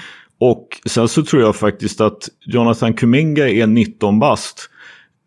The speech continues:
Han ser oerhört bra ut. Inte så att han kommer att liksom spela trettiofem minuter och ha tjugo och tio i ett slutspel.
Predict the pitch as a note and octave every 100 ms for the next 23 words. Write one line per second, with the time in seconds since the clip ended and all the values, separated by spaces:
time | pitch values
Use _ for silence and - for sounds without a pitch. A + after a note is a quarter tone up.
0 | - G#2 D3 E3 - G#2+ - - E3 G#2
1 | B2+ C#3+ B2+ - A2 C3+ F#2+ F#2 A2 C#3
2 | A2 E3+ - B2 A2 A#2+ A2+ A2+ A2 A2
3 | G#2 - A2 - A2 G2 A2+ G#2 G2+ A2
4 | G#2 G#2+ C3+ C3+ B2 G#2+ G2+ - A2 G#2+
5 | G#2+ - B2+ A2+ D3 G#2 - A#2+ - -
6 | D#3+ F#2 -